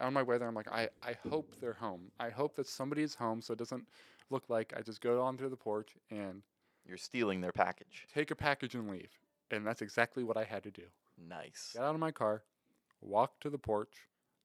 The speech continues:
Speaker 1: grabbed the package, and I left. <laughs>
Speaker 2: Well, you're a criminal. Congrats.
Speaker 1: I am a porch pirate.
Speaker 2: You stole from yourself.
Speaker 1: Yep. Yeah, I, I, y-, you know that Facebook page where everybody talks about what goes on in town?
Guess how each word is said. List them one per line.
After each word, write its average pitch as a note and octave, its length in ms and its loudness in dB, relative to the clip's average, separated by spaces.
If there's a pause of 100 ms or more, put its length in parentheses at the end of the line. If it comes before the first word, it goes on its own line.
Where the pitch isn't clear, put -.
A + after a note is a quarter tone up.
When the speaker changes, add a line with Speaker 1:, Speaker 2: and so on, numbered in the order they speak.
(180)
Speaker 1:
grabbed C3 240 0
the C3 60 -2
package, G#2+ 580 -4 (180)
and G#2+ 160 -4
I G#2+ 100 2
left. - 420 -12
<laughs> - 40 -18 (300)
Speaker 2:
Well, F2+ 200 0
you're G#2 180 4
a G#2+ 40 4
criminal. - 340 2 (520)
Congrats. F#2+ 240 0
Speaker 1:
I C3 140 2
am C3+ 180 4
a B2+ 40 4
porch G#2+ 280 -2
pirate. G2 300 -4 (300)
Speaker 2:
You F2+ 260 -4
stole F#2+ 320 8
from F#2 180 -2
yourself. - 340 -6 (340)
Speaker 1:
Yep. B2 160 2 (1040)
Yeah, A#2+ 200 2
I, A2 120 4 (1300)
I, - 40 -10 (120)
y-, B2 280 -8
you C#3 100 -2
know D#3 200 2
that C#3+ 280 2
Facebook C3 340 2
page C3+ 380 -2 (160)
where A2+ 400 0
everybody A#2+ 300 0
talks A2 280 0
about A#2 200 4
what A2 120 -8
goes A2+ 200 2
on G#2+ 160 0
in A2+ 100 -4
town? A2+ 280 -6